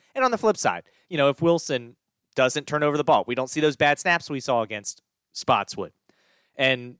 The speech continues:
we're looking at a, mistakes from a young quarterback from Fort. Like,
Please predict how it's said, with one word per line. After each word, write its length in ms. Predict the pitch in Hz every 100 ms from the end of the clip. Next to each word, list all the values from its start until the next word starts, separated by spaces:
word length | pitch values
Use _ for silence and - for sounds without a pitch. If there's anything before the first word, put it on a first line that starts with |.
| _ _ _
we're 140 | 143
looking 300 | 143 147 143
at 140 | 139 127
a, 260 | 123 120 - _ 151 _
mistakes 480 | 147 135 - 147 -
from 100 | 147
a 40 | 143
young 300 | 127 139 135
quarterback 560 | 147 147 135 113 87 _ _ _ _ _ _ _
from 180 | - 127
Fort. 340 | 113 160 113 - _ _ _
Like, 220 | 120 123